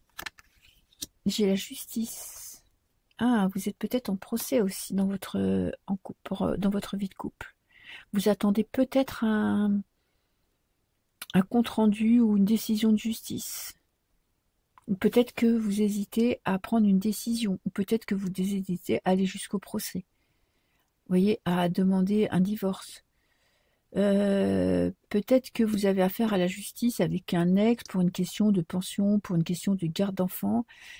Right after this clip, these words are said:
et ça vous empêche vraiment de vous sentir bien. Et il y a vraiment une envie de changement, hein, de passer à autre chose.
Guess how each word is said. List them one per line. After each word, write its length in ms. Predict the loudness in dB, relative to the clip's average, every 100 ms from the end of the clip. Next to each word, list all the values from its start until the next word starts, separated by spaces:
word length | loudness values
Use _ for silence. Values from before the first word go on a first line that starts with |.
| -8
et 60 | -2
ça 160 | 0
vous 180 | 0 0
empêche 400 | -2 0 -2 0
vraiment 260 | 0 2 2
de 120 | 0
vous 120 | -2
sentir 440 | -2 -4 -2 -4
bien. 200 | -2 -4 -4 -8 _ _ _ _ _ _ _ _ _ _ _ _ _ -20 _ _ _ _ _ _ _ _ _ 0
Et 80 |
il 80 | 4
y 60 | 4
a 40 |
vraiment 240 | 4 4 6
une 140 | 6
envie 220 | 4 0
de 40 | -4
changement, 540 | -4 -2 0 0 0
hein, 100 | 0
de 140 | 0
passer 400 | -2 -2 -2 -2
à 40 | -2
autre 280 | -2 -4 -8
chose. 300 | -6 -8